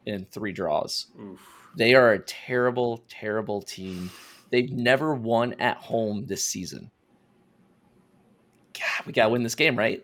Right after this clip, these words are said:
Speaker 1: Like, this is a,
Speaker 2: <laughs>
Speaker 1: this is a game we win. Like, I don't, I, I, I, I'm saying it now. We cannot lose this game. Not because we can't, as far as, like, how bad we are.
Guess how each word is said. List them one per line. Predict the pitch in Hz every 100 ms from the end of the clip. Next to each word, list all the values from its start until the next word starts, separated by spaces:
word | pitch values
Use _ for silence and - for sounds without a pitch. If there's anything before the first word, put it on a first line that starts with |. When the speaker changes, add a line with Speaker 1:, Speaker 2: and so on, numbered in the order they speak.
| 127
Speaker 1:
Like, | 131
this | 160 190
is | 160
a, |
Speaker 2:
<laughs> | 180 165
Speaker 1:
this | 190 -
is | 180
a | 180
game | 160 165
we | 165
win. | 151 147 98 - -
Like, | 120 113
I | 117
don't, | 151 -
I, | - 147 - -
I, | 127 120 _ _ - -
I, | 127 _ _ - - _ -
I'm | 117 139 139
saying | - 147 147
it |
now. | 131 131 127
We | 120 113 107
cannot | - 110 120 101
lose | 117 104
this | 104
game. | - 82 - _ _ _ _ 139
Not | 151
because | 170 151
we | 151
can't, | - 156 139 -
as | 123 120
far | 127 117
as, | 110
like, | 101 -
how | 110 107
bad | 120 123 98
we |
are. | 80 73